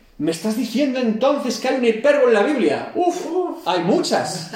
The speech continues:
Speaker 1: Ay, pero ¿cómo es posible?". Es muy importante entender, como he dicho en alguna ocasión, que Dios se expresa en nuestro lenguaje humano para que nosotros lo comprendamos, no para que no lo comprendamos. Por lo tanto,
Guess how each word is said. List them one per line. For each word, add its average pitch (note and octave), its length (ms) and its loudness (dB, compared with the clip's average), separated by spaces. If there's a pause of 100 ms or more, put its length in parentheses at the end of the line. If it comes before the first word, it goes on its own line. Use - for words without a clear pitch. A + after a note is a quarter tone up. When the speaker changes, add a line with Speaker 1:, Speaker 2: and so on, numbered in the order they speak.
(640)
Speaker 1:
Ay, A3 280 0
pero G3+ 240 6
¿cómo C4 180 4
es D4 80 2
posible?". A3+ 840 0 (480)
Es C4 320 0
muy C4 280 0
importante D3+ 1160 -4 (280)
entender, F3 1000 0
como E3 160 -4
he E3+ 40 -2
dicho G3+ 220 -4
en F#3+ 60 0
alguna F#3+ 140 0
ocasión, D#3 440 -2
que D#3 160 -2
Dios G#3+ 280 -2
se G#3 80 -4
expresa G3 480 -4
en C#3+ 60 -4
nuestro C#3+ 300 -6
lenguaje D3+ 540 -2
humano C#3+ 540 -2 (220)
para E3+ 320 0
que D#3+ 120 -4
nosotros F#3+ 560 -2
lo E3+ 240 0
comprendamos, C3 960 -2 (320)
no F#3+ 280 0
para A3+ 280 4
que F3+ 120 -2
no F3+ 120 -2
lo E3+ 160 2
comprendamos. B2 760 -4
Por D#3 140 -2
lo D#3 140 0
tanto, E3+ 480 -2